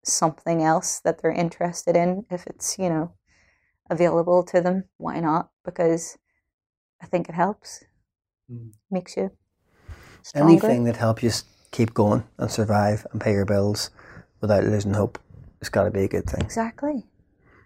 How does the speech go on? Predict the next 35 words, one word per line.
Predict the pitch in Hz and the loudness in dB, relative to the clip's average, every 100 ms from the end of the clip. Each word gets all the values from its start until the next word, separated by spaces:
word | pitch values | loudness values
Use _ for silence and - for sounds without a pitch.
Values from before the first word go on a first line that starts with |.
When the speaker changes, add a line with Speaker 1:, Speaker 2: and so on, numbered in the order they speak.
| _ _ _ - | _ _ _ -4
Speaker 2:
And | 104 98 92 - _ | 0 0 -4 -10 _
even | 120 117 120 | 0 2 4
if | 110 - | 2 0
it's | 107 - - | -4 -4 -2
not | 110 104 | 0 2
even | 104 101 92 | 2 0 0
helping | 98 98 | -2 -2
you | 104 | -4
pay | 101 98 | -2 -2
the | 98 | 0
bills, | 92 95 | -2 -2
but | - 101 | -4 -6
as | 98 | -2
your | 95 | -2
dad | 92 90 - | 0 -2 -2
said, | 113 110 | -4 -2
if | 104 | -2
it's | 98 | -6
helping | - 104 - 101 | -4 -4 -2 -2
you | 101 | -2
express | 101 - 104 92 | -4 -4 -4 -4
yourself | - - - | -6 -2 -2
Speaker 1:
Express | - 202 185 - | 0 0 0 -6
yourself. | 190 214 214 202 | -4 0 0 0
Speaker 2:
while | 107 101 | 2 2
you | 196 | 2
do | 185 | 0
Speaker 1:
Keeping | - 196 | 0 0
Speaker 2:
the | |
Speaker 1:
you | 139 | 0
Speaker 2:
thing | - 107 | 2 4
Speaker 1:
sane. | 185 185 214 | 4 4 2
Speaker 2:
that | - 117 | 0 -2
you | 104 | -6
hate | - - 123 - | -6 2 2 2